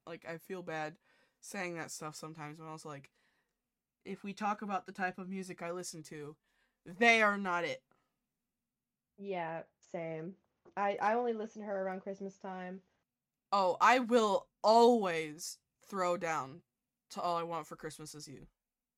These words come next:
Speaker 2: You know what
Speaker 1: Always.
Speaker 2: sucked, though? One year we did that in my chorus class as a song for our winter, like, performance.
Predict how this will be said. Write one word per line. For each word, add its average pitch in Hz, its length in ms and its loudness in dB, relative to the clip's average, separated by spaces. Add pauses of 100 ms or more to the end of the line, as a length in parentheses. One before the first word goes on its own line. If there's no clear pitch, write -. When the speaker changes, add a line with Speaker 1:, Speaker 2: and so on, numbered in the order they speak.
(460)
Speaker 2:
You 233 140 -2
know 247 120 0
what 311 120 -2
Speaker 1:
Always. - 0 -
Speaker 2:
sucked, 180 460 -6
though? 226 420 -2
One 220 240 -4
year 240 200 0
we 226 120 0
did 208 240 -6
that 190 200 0
in 185 80 -8
my 175 160 -6
chorus 175 400 -6
class 165 460 -2
as 170 160 -8
a 165 100 -8
song 165 380 -4
for 180 160 -8
our 170 160 -2
winter, 160 580 -6
like, 156 200 -8
performance. 170 960 -12